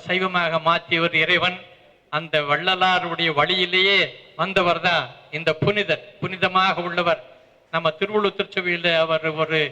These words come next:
செயலாளராக இருக்கிறார். ஐயா அவர்கள் கௌரவ தலைவராக இருக்கிறார்கள். இந்த என்னுடைய சபையினுடைய இதை மட்டும் சொல்றதுக்கு நான் வரல. ஆகவே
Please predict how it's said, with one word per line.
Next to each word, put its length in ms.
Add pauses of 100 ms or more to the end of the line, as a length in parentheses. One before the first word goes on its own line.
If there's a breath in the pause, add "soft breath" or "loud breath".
(280)
செயலாளராக 760
இருக்கிறார். 500 (280)
ஐயா 240
அவர்கள் 380
கௌரவ 200
தலைவராக 480
இருக்கிறார்கள். 520 (420)
இந்த 140 (500)
என்னுடைய 340 (200)
சபையினுடைய 640
இதை 160
மட்டும் 340
சொல்றதுக்கு 360
நான் 140
வரல. 240 (440)
ஆகவே 460